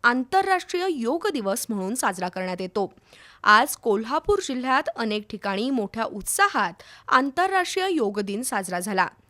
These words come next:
आद्य शक्ती जन फाउंडेशन ट्रस्टतर्फे मॉडर्न स्कूल इथं योग दिन साजरा करण्यात आला.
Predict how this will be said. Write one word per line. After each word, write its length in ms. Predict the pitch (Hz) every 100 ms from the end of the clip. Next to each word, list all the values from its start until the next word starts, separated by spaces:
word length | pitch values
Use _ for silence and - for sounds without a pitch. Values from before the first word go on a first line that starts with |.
| - - -
आद्य 400 | - 269 254 349 403
शक्ती 440 | - 269 - 330
जन 260 | 262 233 247
फाउंडेशन 580 | 247 214 214 233 254 294
ट्रस्टतर्फे 640 | 233 202 - - 196 - 247
मॉडर्न 420 | 294 208 196 202
स्कूल 380 | 220 - 339 180 -
इथं 300 | 226 233 262
योग 280 | 254 202 233
दिन 180 | 277 392
साजरा 360 | - 220 180 202
करण्यात 320 | 220 180 175
आला. 200 | 185